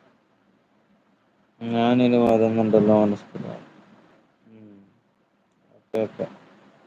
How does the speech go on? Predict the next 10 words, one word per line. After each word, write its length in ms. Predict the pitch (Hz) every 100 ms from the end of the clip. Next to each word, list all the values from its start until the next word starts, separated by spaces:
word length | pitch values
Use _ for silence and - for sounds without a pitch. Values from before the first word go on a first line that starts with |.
| _ _ - _ _ _ _ -
വരലും 360 | 120 123 151
വരാതിരിക്കലൊക്കെ 600 | 143 127 135 131 131 127
നിങ്ങളെ 300 | 127 117 120
ഇഷ്ടാണ്. 420 | 123 - 123 117 117 107 95
താല്പര്യം 420 | - 117 113 127 127
ഉണ്ടെങ്കിൽ 280 | 127 131
വരാം, 420 | 131 127 135 139 110
ഇല്ലെങ്കിൽ 380 | 107 107 107
വരേണ്ട 300 | 107 104 101
ആവശ്യമില്ല. 480 | 107 107 - 107 107